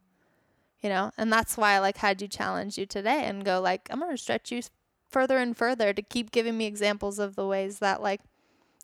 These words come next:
you really do feel free and allowing, and places where you let go," because the more you start to, like, write those down and put your energy towards those, the more you're gonna start creating those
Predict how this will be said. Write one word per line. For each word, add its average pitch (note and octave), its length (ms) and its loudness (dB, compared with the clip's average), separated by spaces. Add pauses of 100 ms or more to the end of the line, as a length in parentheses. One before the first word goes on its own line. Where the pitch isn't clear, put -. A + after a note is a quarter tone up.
you G#3 100 -6
really A#3 220 2
do G3+ 180 -2
feel G#3+ 240 -2
free G3 440 -2 (120)
and G#3+ 120 -6
allowing, F#3+ 520 -2
and G3 180 -10 (460)
places G#3+ 320 -4
where G3 100 0
you F#3+ 120 -2
let F#3 180 -2
go," F#3 240 0
because G3 480 -8 (840)
the G#3+ 100 2
more G#3 280 4
you A3 400 4
start G3+ 300 4
to, - 120 -8
like, F#3 180 2
write F#3+ 320 2
those F#3 240 2
down B3+ 440 0 (120)
and G#3 100 -2
put - 200 -4
your F3+ 100 -2
energy F#3+ 340 -6
towards A#3 380 -4
those, A#3+ 380 -4 (720)
the G#3+ 60 -2
more G#3 180 4
you're F#3 100 2
gonna F#3 180 -2
start - 300 -4
creating G#3+ 460 -2
those F#3+ 380 -4